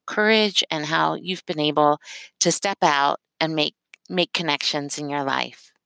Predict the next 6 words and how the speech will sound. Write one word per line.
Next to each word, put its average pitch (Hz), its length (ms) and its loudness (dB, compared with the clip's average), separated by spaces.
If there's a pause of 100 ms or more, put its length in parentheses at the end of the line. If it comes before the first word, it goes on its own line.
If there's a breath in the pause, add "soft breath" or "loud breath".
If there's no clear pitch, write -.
(1900 loud breath)
Welcome 262 580 -2
to 254 140 -6
the 214 140 -4
Five 226 520 -2
Questions 214 640 -6
podcast. 175 760 -6